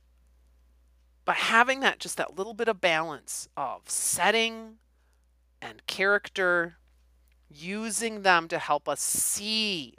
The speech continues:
our character and the world, not just telling us about it. That was, that really cinched it for me. So,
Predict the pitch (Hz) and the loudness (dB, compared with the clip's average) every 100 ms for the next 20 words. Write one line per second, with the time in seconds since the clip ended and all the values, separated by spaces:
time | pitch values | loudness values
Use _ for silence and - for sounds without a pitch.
0 | - 113 107 - 110 107 - - - - | -12 -10 -10 -12 -14 -14 -16 -20 -20 -20
1 | _ - 156 135 127 120 110 104 - 117 | _ 0 2 2 -4 -10 -12 -14 -10 -6
2 | 131 - - - - - 170 175 143 120 | -6 -6 -10 -8 -6 -2 2 2 2 -6
3 | - - 107 104 - - _ _ - 175 | -12 -12 -14 -14 -20 -20 _ _ 4 6
4 | 175 156 - - - _ _ _ _ _ | 4 -6 -6 -10 -14 _ _ _ _ _
5 | _ _ 185 170 - _ - 160 151 - | _ _ 6 6 4 _ -10 -6 -6 -6
6 | 143 - - - 127 107 - - - 214 | -10 -10 -12 -16 -20 -20 -20 -16 -4 0
7 | 202 | 0